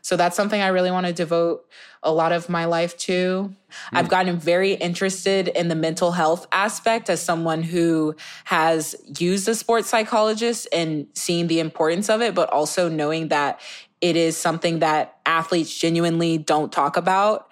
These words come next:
Speaker 1: openly and that humans don't talk about openly. And it's something that has just really been fulfilling to kinda share my experience with others. And I would love to help people in any way that I possibly could.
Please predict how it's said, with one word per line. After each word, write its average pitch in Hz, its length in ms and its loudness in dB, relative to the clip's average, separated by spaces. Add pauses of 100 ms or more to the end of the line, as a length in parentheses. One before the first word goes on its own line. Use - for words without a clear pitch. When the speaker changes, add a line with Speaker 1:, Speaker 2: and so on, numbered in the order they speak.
(300)
Speaker 1:
openly 240 520 2
and 170 220 0
that 156 340 0
humans 214 400 0
don't 226 180 0
talk 247 200 0
about 240 240 2
openly. 240 460 0
And 190 100 0
it's 151 100 -4
something 170 300 -2
that 165 220 0
has 156 400 -6
just 151 200 -2
really 170 260 2
been 165 180 0
fulfilling 160 540 -2
to 175 100 -8
kinda 165 240 -2
share 165 340 0
my 160 240 0
experience 233 880 -2 (400)
with 214 260 0
others. 220 560 0 (400)
And 170 360 0
I 165 120 2
would 170 120 2
love 160 220 2
to 170 80 0
help 160 220 0
people 156 380 2
in 156 200 -2
any 156 200 -2
way 147 220 0
that 147 120 2
I 143 80 2
possibly 139 480 -4
could. 127 380 -2